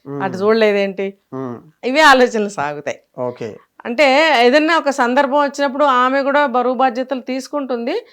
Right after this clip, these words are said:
Speaker 1: మ్మ్.
Speaker 2: తీసుకోవాలి కూడా.
Speaker 1: మ్మ్.
Speaker 2: కానీ ఇది, ఈ మనస్తత్వం ఎక్కువ ఉంటుంది. ఒక
Speaker 1: ఓకే.
Speaker 2: చీర కట్టుకుంటే తన వైపు చూడాలి,
Speaker 1: మ్మ్,
Speaker 2: నన్ను
Speaker 1: మ్మ్.
Speaker 2: మెచ్చుకోవాలి, ఈ కూర బాగుందని చెప్పాలి, ఇల్లు బాగా సర్దావనాలి,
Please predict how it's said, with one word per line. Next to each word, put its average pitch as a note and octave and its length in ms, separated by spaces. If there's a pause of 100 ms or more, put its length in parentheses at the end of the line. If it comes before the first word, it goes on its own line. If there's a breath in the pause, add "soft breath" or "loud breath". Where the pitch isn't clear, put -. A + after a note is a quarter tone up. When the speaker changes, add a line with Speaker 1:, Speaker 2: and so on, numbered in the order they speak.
(160 loud breath)
Speaker 1:
మ్మ్. C#4 100
Speaker 2:
తీసుకోవాలి C#4+ 600
కూడా. F#3 340 (160)
Speaker 1:
మ్మ్. C#3+ 140
Speaker 2:
కానీ D4 160
ఇది, C4+ 280
ఈ C#4+ 480
మనస్తత్వం D#4 580
ఎక్కువ B3 280
ఉంటుంది. D#3 420 (460)
ఒక - 140
Speaker 1:
ఓకే. - 20
Speaker 2:
చీర C#4+ 340
కట్టుకుంటే B3+ 340
తన A#3 160
వైపు G#3+ 240
చూడాలి, F#3+ 640 (140)
Speaker 1:
మ్మ్, C#3+ 280
Speaker 2:
నన్ను A3+ 200
Speaker 1:
మ్మ్. A3+ 60
Speaker 2:
మెచ్చుకోవాలి, G#3+ 920
ఈ G#3 40
కూర A#3 260
బాగుందని G#3 600
చెప్పాలి, F3+ 640
ఇల్లు G#3+ 160
బాగా G3 260
సర్దావనాలి, F3+ 920